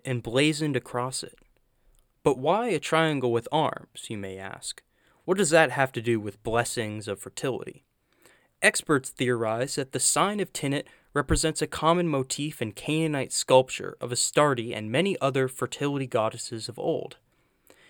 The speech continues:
If you were to Google some of these sculptures of Astarte and these Canaanite fertility goddesses, you would see that the goddesses they portray have these curvy hourglass figures, large chests, and outstretched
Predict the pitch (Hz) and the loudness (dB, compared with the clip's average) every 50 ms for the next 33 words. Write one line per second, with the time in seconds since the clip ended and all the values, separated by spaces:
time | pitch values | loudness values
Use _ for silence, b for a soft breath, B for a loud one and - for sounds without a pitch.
0 | b b - 143 135 151 165 233 247 254 175 151 127 - 165 180 165 143 123 123 | b b -4 -4 -4 -4 -4 -4 -2 -2 -2 -2 0 2 2 2 4 2 2 2
1 | - - 131 113 110 107 107 110 104 101 - - - 107 101 104 - - 123 123 | 0 0 -2 -2 -4 -6 -8 -8 -6 -4 -4 -2 0 0 0 0 -2 -4 -4 -4
2 | 123 123 117 113 101 92 - - - - 123 113 113 117 120 120 117 113 107 101 | -4 -4 -4 -6 -6 -4 -4 -4 0 2 4 4 4 2 0 -2 -4 -6 -6 -8
3 | 101 101 - - - - 127 120 113 113 110 107 107 104 - - - - - 117 | -8 -8 -10 -10 -6 -4 -2 -2 0 -2 -2 -4 -4 -6 -6 -10 -12 -6 -4 -4
4 | 101 101 101 95 - 104 101 104 113 120 - - 156 180 175 - b b b b | -4 -4 -4 -2 0 0 0 0 -2 -4 -6 -8 -10 -10 -12 -14 b b b b
5 | b b b b b b - 143 160 170 165 156 - - - 240 240 214 185 180 | b b b b b b -2 2 4 4 4 4 4 2 2 2 0 0 0 2
6 | 180 151 147 143 - 147 131 113 139 143 170 180 180 175 - 170 165 156 - 139 | 2 0 0 0 -2 -2 0 4 4 4 4 4 2 0 -2 -4 -4 -4 -2 -4
7 | 135 131 - 131 - - - 165 143 127 139 156 151 131 110 107 110 117 110 107 | -4 -2 -4 -6 -4 0 4 6 6 6 4 2 0 -2 -4 -4 -4 -6 -8 -8
8 | - - - - - 170 180 185 180 190 185 160 - - 127 139 139 135 127 110 | -8 -10 -6 2 6 6 6 6 4 2 -2 -4 0 2 4 4 4 4 2 2
9 | 120 107 104 107 - - - - 107 101 113 117 131 165 170 - b b b b | 0 0 -2 -2 -4 -6 -6 -6 -6 -4 -4 -6 -6 -6 -10 -14 b b b b
10 | b b - 113 123 147 175 175 - - - - - - 127 156 170 - - - | b b 2 4 6 6 6 4 0 -4 -6 -4 -2 -2 -2 -2 -2 -6 -8 -8
11 | - - - - - 117 - - 135 147 - - - - 135 127 127 - | -10 -10 -10 -10 -8 -4 -2 0 0 0 0 -4 -2 0 0 0 0 -2